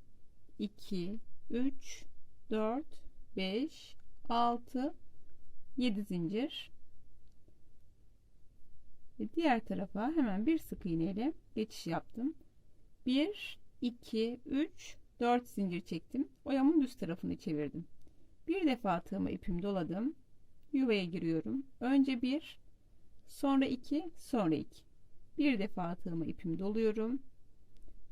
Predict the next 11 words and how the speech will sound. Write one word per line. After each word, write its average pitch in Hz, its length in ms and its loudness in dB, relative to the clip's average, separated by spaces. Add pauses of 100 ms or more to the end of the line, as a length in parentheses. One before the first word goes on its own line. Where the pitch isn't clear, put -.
(260)
Önce 262 440 4
bir, 269 460 -2 (260)
sonra 262 440 0
iki, 277 440 -4 (220)
sonra 214 360 2
iki. - 320 -2 (920)
Bir 349 180 4
defa 233 380 4
ipimi 202 340 0
doluyorum. 226 640 2
Başlangıç 208 540 0